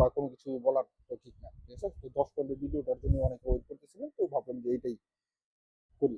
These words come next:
ঠিক আছে? তো অদ্ভুত এই যে আবহাওয়ার নিউজ, এটা শুরু করার আগে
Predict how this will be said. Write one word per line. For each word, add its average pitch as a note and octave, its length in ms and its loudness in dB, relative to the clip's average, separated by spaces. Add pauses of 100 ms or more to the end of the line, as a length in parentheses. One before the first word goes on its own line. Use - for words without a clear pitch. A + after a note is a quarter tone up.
ঠিক B2 140 -10
আছে? E3+ 100 -4 (100)
তো C#3 40 4 (580)
অদ্ভুত C#3+ 300 0 (720)
এই C3+ 160 4 (120)
যে C3+ 60 8 (100)
আবহাওয়ার B2+ 420 8
নিউজ, C3+ 240 0 (380)
এটা B2+ 160 4 (440)
শুরু C#3 220 -4
করার A#2 260 2
আগে C3 120 -6